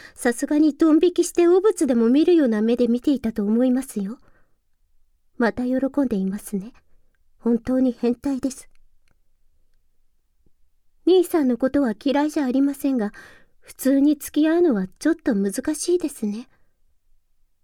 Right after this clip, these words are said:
いいえ、年頃の女の子ですから、いろいろな妄想をしたり、期待もあったんですが、兄さんのそういう姿を見るとちょっと無理かな、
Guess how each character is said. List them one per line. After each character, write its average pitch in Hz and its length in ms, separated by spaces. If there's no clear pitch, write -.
い 277 260
い 294 60
え、 294 40
年 285 280
頃 320 260
の 330 180
女 330 200
の 359 120
子 311 120
で 277 100
す 269 100
か 233 120
ら、 220 160
い 254 140
ろ 269 140
い 285 60
ろ 294 140
な 294 120
妄 277 220
想 302 240
を 302 100
し - 120
た 311 140
り、 247 220
期 - 120
待 359 220
も 349 180
あ 370 60
っ 370 40
た 370 200
ん 277 60
で 240 100
す 226 180
が、 226 220
兄 277 220
さ 277 160
ん 226 60
の 190 120
そ 240 220
う 277 60
い 294 80
う 320 80
姿 320 440
を 220 100
見 240 160
る 269 120
と 226 140
ち - 200
ょ - 20
っ 311 40
と 269 240
無 240 200
理 320 140
か 226 200
な、 226 180